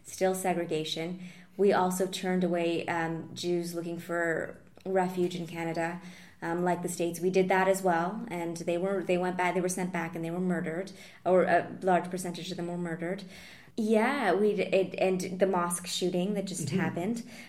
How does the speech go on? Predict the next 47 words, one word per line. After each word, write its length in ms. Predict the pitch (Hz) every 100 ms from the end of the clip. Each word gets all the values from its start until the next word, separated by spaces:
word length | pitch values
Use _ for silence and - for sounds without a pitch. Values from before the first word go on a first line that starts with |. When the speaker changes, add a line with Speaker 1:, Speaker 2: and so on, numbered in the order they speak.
| -
Speaker 1:
Um, 220 | 175 165 165
we 100 | 170
had 160 | 175
an 120 | 170
act 240 | 170 160 -
of, 300 | 160 156 - -
of 140 | 170
homegrown 480 | 165 165 165 165 170
terror. 580 | 170 156 147 156 220 -
Um, 180 | 160 151
someone 240 | - 165 165
who 80 | 165 - - - -
went 220 | 180 170
into 200 | 165 175
a 20 |
mosque 360 | 170 156 160 -
and 100 | 165
shot 220 | - 160
it 100 | 156
up 220 | 151 180
and, 220 | 196 165 160
and 160 | 165
killed 280 | - 170 175
people, 340 | 180 180 196
and 240 | 214 180 180 - - - - - -
it 120 | 190
caused 260 | 180 180
a 40 | 185
lot 160 | 185 190
of 80 |
harm. 280 | 185 220 202
So 140 | 185 190
we 120 | 190
do, 300 | 202 220 214
we 160 | 208 208
do 340 | 208 - 226
have 400 | 214 208 233 233
these 220 | 185 165
things, 540 | - 170 156 160 - - - - - _
but 180 | 185 - - - - - - -
Canadians 600 | - 220 220 214 214 202
like 180 | 202 190
to 80 | 190
think 300 | 190 185 185
that 220 | 175 165 180
we're 120 | 185
better 560 | 185 190 175 165 170